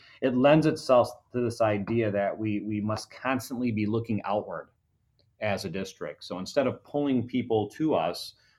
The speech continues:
I think our mindset has to be one where we're looking outward, um, to people to, to kind of pull them, um, ultimately,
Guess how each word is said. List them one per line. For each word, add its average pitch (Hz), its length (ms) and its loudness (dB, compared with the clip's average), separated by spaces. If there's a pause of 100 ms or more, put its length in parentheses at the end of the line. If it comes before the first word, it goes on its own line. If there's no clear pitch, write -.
(100)
I 101 120 -2
think 110 340 -2
our 98 180 -2
mindset 104 580 -2
has 92 320 -6
to 95 100 -12
be 95 160 -4
one 92 460 -4
where 90 220 -4
we're 92 240 -4
looking 104 520 -2
outward, 90 640 -2 (380)
um, 82 340 -8
to 82 160 -12
people 90 500 -4 (120)
to, 82 320 -4
to 87 280 -10
kind 98 260 -6
of - 180 -10
pull 110 320 2
them, 92 400 -2 (240)
um, 82 460 -6
ultimately, 90 720 -6